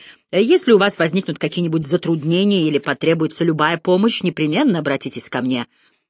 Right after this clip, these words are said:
Вы очень любезны, полковник. Тогда не буду вас больше задерживать, сэр».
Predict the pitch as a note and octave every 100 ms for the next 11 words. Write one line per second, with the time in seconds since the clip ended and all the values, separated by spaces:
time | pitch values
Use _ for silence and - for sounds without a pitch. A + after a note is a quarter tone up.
0 | _ - C#3+ F#3 G3+ A#3+ G#3+ G3+ A#3+ D#4+
1 | C#4 A3+ C#3 B2+ - - _ _ _ _
2 | _ _ _ _ _ - G#3 G3+ G3+ F#3+
3 | F3 D#3 C#3 C#3 B2+ B2 B2 G#2+ F2 D#2+
4 | - - -